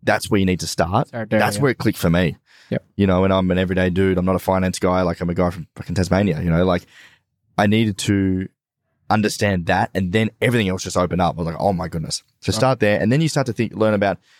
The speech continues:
Speaker 1: you know, what is DeFi and decentralized finance and the ability to take out a loan or earn savings without going to a bank. And it's like, "Okay, well, what does that mean?" Like, that's amazing too.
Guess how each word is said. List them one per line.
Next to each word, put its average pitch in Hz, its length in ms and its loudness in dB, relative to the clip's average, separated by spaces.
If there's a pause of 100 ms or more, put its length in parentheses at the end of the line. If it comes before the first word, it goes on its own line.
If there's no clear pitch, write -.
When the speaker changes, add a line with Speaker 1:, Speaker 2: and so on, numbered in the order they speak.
(120)
Speaker 1:
you 95 60 0
know, 98 60 4
what 113 180 0
is 104 120 0
DeFi 127 340 0
and 85 260 0
decentralized 98 440 0
finance 98 460 0
and 90 80 -2
the 90 60 -2
ability 98 340 0
to - 60 -6
take 104 140 0
out 95 100 2
a 87 40 -2
loan 101 300 2
or 87 140 0
earn 92 160 0
savings 95 400 -2
without 90 140 -2
going 92 160 0
to 80 80 -4
a 82 40 -6
bank. 98 320 0
And 82 60 -6
it's - 120 -10
like, 90 100 -2 (120)
"Okay, 90 100 0
well, 98 220 0 (420)
what 113 80 2
does 95 80 0
that 110 200 0
mean?" 80 280 -2
Like, 82 120 0
that's 113 200 0
amazing 101 520 0
too. 139 320 0